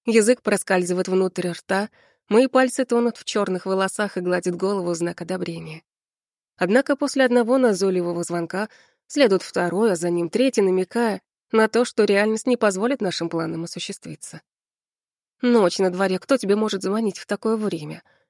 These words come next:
Недовольно спрашиваю я, и укол ревности вновь вонзается в сердце.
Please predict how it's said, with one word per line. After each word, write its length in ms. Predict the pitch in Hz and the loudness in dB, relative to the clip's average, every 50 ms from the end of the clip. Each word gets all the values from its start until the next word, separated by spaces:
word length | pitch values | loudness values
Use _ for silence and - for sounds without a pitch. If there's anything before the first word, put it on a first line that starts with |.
| _ _ _ - | _ _ _ 2
Недовольно 460 | 254 220 196 196 180 180 175 175 180 | 4 4 6 4 4 4 4 4 2
спрашиваю 520 | - - 196 190 180 - - 196 190 190 | 0 -2 -2 -2 -2 -2 -4 -4 -4 -4
я, 160 | 175 196 240 240 | -2 -2 -2 0
и 120 | 202 185 | 0 -2
укол 320 | 180 175 - 196 196 190 | -2 -2 -4 -4 -2 -2
ревности 520 | 180 190 208 214 214 208 - - - 208 - _ _ _ _ _ _ - | -2 -2 -2 -4 -4 -6 -6 -8 -10 -10 -10 _ _ _ _ _ _ -4
вновь 340 | 208 202 202 202 220 220 - | -2 0 2 0 0 -2 -2
вонзается 560 | 202 180 180 175 170 175 175 165 - - 208 | 0 0 0 0 -2 -4 -6 -8 -10 -12 -14
в 60 | - | -14
сердце. 420 | - - 165 156 - - - 175 | -12 -14 -14 -14 -14 -16 -16 -16